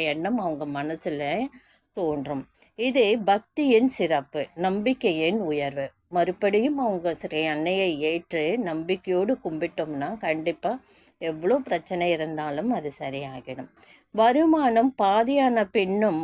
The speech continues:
காணிக்கையை குறைக்காதவரை பற்றி குறிப்பிட்டுள்ளேன். அது போன்றவை பலருண்டு.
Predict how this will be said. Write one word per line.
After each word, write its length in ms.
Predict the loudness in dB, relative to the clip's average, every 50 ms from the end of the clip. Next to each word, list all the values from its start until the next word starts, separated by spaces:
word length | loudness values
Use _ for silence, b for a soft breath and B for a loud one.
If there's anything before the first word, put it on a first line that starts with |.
| -4 -6 -4
காணிக்கையை 840 | -2 0 0 2 2 4 4 4 2 2 2 2 2 4 4 2 2 0 0
குறைக்காதவரை 840 | 0 2 2 0 0 2 2 2 4 4 2 2 2 4 2 2 0 0
பற்றி 380 | -2 -4 -4 -4 -4 -4 -2 -2
குறிப்பிட்டுள்ளேன். 1120 | -2 -2 -2 -2 -2 -2 -2 -4 -6 -6 -6 _ -6 -4 -4 -2 -2 -2 -2 -4 -4 -6 _ _ _
அது 320 | -4 -4 -2 0 0 0 -2 -2 -4 _ b b b b b b _ -6
போன்றவை 560 | -2 0 0 0 0 0 0 0 0 2 0 0 0 -2
பலருண்டு. 560 | -2 -2 0 0 0 -2 -2 -6 -8 -12 -14